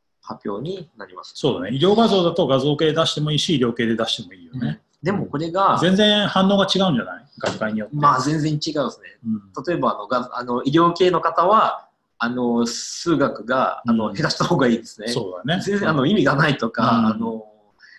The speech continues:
Speaker 1: わからないところも多いし、
Speaker 2: うん。
Speaker 1: あと逆にすると、それも可能性があるんですね。
Speaker 2: うんうんうん。そうだよね。
Speaker 1: うん。
Speaker 2: うん。
Speaker 1: そうですね。
Speaker 2: わかりました。あと最後、便利なツールなんですけど、まあ、これは本当に書くときに、はい、参考にしていただければなと思うんですが、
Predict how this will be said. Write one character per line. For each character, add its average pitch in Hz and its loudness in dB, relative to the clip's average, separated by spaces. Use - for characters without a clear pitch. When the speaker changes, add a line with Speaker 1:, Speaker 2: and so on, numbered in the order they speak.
Speaker 1:
わ 156 2
か - 2
ら 160 2
な 139 4
い 120 0
と 117 -4
こ 117 -2
ろ 117 0
も 113 0
多 117 2
い 110 0
し、 101 -8
Speaker 2:
う 110 -4
ん。 101 -6
Speaker 1:
あ 190 0
と 165 0
逆 139 -4
に 151 -2
す 151 -10
る 147 -2
と、 151 -4
そ - -16
れ 117 -4
も 107 -6
可 - -10
能 107 -12
性 110 -8
が 101 -8
あ 110 -8
る 107 -14
ん - -20
で - -20
す - -20
ね。 - -20
Speaker 2:
う 110 -6
ん 113 2
う 110 2
ん - 0
う 107 -2
ん。 98 -12
そ - -2
う 98 -6
だ 90 -8
よ 92 -10
ね。 165 -6
Speaker 1:
う 120 -8
ん。 - -10
Speaker 2:
う 107 -10
ん。 95 -20
Speaker 1:
そ - -16
う 110 -12
で 95 -14
す 90 -20
ね。 - -20
Speaker 2:
わ 98 -12
か - -16
り 95 -14
ま 92 -12
し - -6
た。 - -20
あ 214 0
と 254 0
最 240 4
後、 143 4
便 220 8
利 233 10
な 139 4
ツ - -6
ー 113 -2
ル 113 -2
な 120 2
ん 113 0
で 98 -6
す - -12
け 107 -6
ど、 135 -2
ま 180 2
あ、 - 0
こ 202 -2
れ 196 2
は 196 2
本 196 -2
当 196 -4
に 190 -2
書 202 -2
く - -12
と 139 -6
き 110 -6
に、 98 -14
は 107 -6
い、 - -14
参 123 -6
考 127 -6
に 117 -6
し - -8
て - -6
い 120 -4
た 123 -4
だ 120 -2
け 120 -6
れ 113 -2
ば 98 -6
な 95 -8
と 92 -20
思 92 -20
う - -20
ん - -20
で - -20
す - -14
が、 107 -6